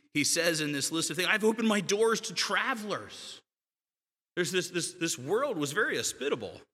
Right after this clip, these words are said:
Opening your door to a traveler. Can you imagine opening your door to a traveler? Heck with that. I'm not letting somebody in my house that's just wandering around. I'll wake up in the bathtub full of ice with a note that says, "Call the ambulance. You are now down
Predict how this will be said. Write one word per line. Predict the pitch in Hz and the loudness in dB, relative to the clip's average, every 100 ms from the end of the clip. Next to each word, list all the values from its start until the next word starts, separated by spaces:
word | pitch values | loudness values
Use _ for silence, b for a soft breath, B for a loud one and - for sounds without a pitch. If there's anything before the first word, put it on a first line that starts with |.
| _ _ _ _ _ _ _ _ _ _ _ _ _ - | _ _ _ _ _ _ _ _ _ _ _ _ _ -4
Opening | 156 180 185 | -4 -2 0
your | 143 123 | 0 0
door | 139 170 | -4 -4
to | 156 | -4
a | 117 | -4
traveler. | 151 143 | -4 -2
Can | |
you | 247 | -2
imagine | 233 269 240 | -2 -2 -2
opening | 151 262 214 | 0 0 -2
your | - | -4
door | 120 156 | -8 -4
to | 170 | -4
a | 80 | -6
traveler? | - - 98 196 247 247 _ _ _ _ _ _ _ - | -10 -8 -8 -8 -12 -12 _ _ _ _ _ _ _ -10
Heck | 92 - | -10 -10
with | - | -18
that. | 69 202 - - | -10 -8 -8 -10
I'm | 92 | -14
not | - | -10
letting | 104 98 92 | -8 -8 -8
somebody | 110 98 98 | -10 -10 -12
in | 95 | -12
my | 90 | -14
house | 90 101 131 - | -12 -10 -12 -12
that's | - | -12
just | 101 - _ _ _ _ _ _ | -12 -12 _ _ _ _ _ _
wandering | 87 107 110 113 110 | -8 -6 -4 -4 -6
around. | 107 110 113 135 180 175 _ _ _ _ - | -8 -6 -6 -6 -8 -12 _ _ _ _ -18
I'll | 107 | -10
wake | 110 113 | -6 -4
up | 120 127 | -4 -6
in | |
the | 107 | -8
bathtub | 110 127 131 139 127 143 135 | -4 -4 -6 -6 -4 -6 -8
full | 135 117 | -8 -6
of | |
ice | 113 135 139 | -4 -4 -6
with | 117 | -8
a | |
note | 113 120 151 | -4 -4 -6
that | 127 | -8
says, | 120 - | -12 -8
"Call | 131 135 | -6 -4
the | 143 | -2
ambulance. | 139 135 135 165 - - _ _ _ _ - | -4 -4 -6 -10 -10 -18 _ _ _ _ -4
You | 131 131 | -2 0
are | 107 | -2
now | 101 120 131 131 | -2 -4 -2 -4
down | 110 127 127 143 147 | -4 -4 -2 -4 -6